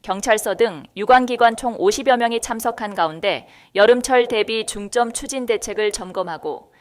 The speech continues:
재난 대비 민관협력 활성화 방안을 논의했습니다. 주요 논의 사항으로는 여름철 자연재난 종합대책, 전부서 비상근무체계, 재해취약지역 안전관리, 이재민 발생 시 긴급구호체계,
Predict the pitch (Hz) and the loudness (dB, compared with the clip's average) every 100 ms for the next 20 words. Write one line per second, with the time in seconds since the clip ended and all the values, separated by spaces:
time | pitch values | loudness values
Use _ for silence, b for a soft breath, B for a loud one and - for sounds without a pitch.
0 | b _ 196 202 208 208 202 220 220 - | b _ -2 2 2 0 -4 -4 -6 -6
1 | 185 220 226 240 233 220 214 233 233 - | -8 -4 4 4 4 -6 -2 -2 -2 -4
2 | 269 - 254 233 226 226 190 175 175 196 | -4 -2 -4 2 2 2 -2 -6 -6 -6
3 | 190 190 214 208 175 - 156 143 - - | -8 -8 -8 -8 -10 -12 -12 -10 -10 -14
4 | _ _ _ - 254 285 262 262 277 277 | _ _ _ -8 0 2 2 -4 0 2
5 | 262 254 233 269 277 - 214 233 254 294 | 4 2 0 -2 -6 -2 0 0 -2 -4
6 | 277 226 220 262 254 233 247 254 247 226 | -2 0 0 0 -2 0 0 -2 -6 -2
7 | 233 226 185 - 143 - _ _ _ _ | -2 -2 -12 -10 -12 -14 _ _ _ _
8 | _ 233 233 233 240 254 254 247 254 254 | _ -2 -2 -6 0 2 2 -2 -4 -2
9 | 254 226 226 220 196 175 147 _ _ 208 | -4 -8 -10 -10 -10 -10 -10 _ _ -6
10 | 214 254 - 269 262 - 233 247 190 202 | -4 -4 -4 -2 -2 0 0 2 0 -2
11 | 233 226 196 160 139 - _ _ _ _ | -6 -4 -6 -6 -10 -14 _ _ _ _
12 | 220 240 254 254 240 220 247 233 240 262 | -6 -2 -2 0 0 0 -4 -8 -10 -10
13 | 269 - 233 240 262 - 233 233 262 190 | -12 -12 -10 -8 -10 -6 -4 -2 -6 -10
14 | 135 - | -10 -10